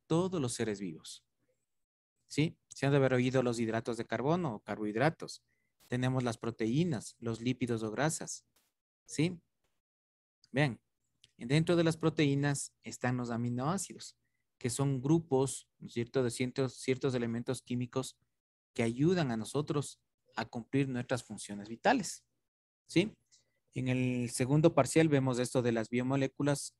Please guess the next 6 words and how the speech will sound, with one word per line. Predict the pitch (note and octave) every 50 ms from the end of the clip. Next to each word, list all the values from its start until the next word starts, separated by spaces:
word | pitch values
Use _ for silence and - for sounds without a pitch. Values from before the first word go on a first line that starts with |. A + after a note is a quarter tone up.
| _ _ _
y | _ A2+ A#2
los, | A#2 A#2+ A2+ A2 B2 A#2 - _ _ _ _ _ _ _ _ _ _ _ _ _ _ _ _ _ _ _ _
sí, | _ - - C#3+ C#3
cómo | - - B2+ B2+
están | B2+ - B2+ A#2+
formados | - - A#2 A2+ A2+ A#2 A#2+ A#2+ A2+